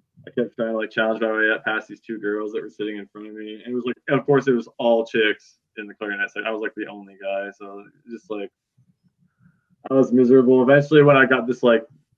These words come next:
this, like, dental thing, like, a retainer or something, and, like, seventh grade, I used that as my excuse to, like,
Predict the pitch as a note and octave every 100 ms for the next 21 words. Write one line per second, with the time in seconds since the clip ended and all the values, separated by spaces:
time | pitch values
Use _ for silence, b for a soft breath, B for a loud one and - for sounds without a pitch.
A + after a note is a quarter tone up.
0 | - A#2 A#2+ A2+ A#2+ A#2+ B2+ B2 C3 C3
1 | A#2+ A2+ G#2+ G#2+ A#2+ A#2+ A#2+ A#2+ B2+ B2
2 | B2+ B2+ A#2 G#2+ G2 - _ _ - A#2
3 | A2+ A2+ A2+ A2+ A2+ G#2+ G#2+ A2 - G#2
4 | G2+ - - G#2 _ G2+